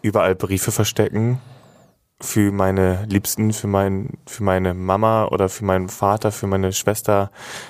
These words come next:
für meine Familie und auch für dich, ähm, und würde dann am liebsten still und heimlich irgendwo <laughs> wahrscheinlich dann den Löffel abgeben, um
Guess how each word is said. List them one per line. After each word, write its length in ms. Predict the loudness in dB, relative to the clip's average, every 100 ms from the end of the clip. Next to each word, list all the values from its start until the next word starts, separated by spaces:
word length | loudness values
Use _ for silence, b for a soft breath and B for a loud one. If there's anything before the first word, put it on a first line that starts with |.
| B
für 160 | -2
meine 180 | 0 0
Familie 520 | -2 0 2 4 2
und 160 | 2 -2
auch 80 | -2
für 160 | -2
dich, 440 | 2 2 0 -10 -8 0
ähm, 420 | 0 2 -2 -4 -12 -16 B B B B B B
und 200 | -2 2
würde 220 | 2 4
dann 200 | 2 2
am 120 | 0
liebsten 540 | 0 -4 0 2 4 2 -4
still 280 | -2 2
und 200 | 2 2
heimlich 340 | -2 0 0 2
irgendwo 760 | 0 0 -2 0 4 4 2 -6 b b b b _ _ _
<laughs> 1080 | -14 -10 0 0 2 -2 -2 -10 -10 -12 -6
wahrscheinlich 460 | -4 0 0 0 0
dann 140 | 2
den 120 | 2
Löffel 240 | 2 2 2
abgeben, 580 | 0 0 2 2 2
um 280 | 0 0 0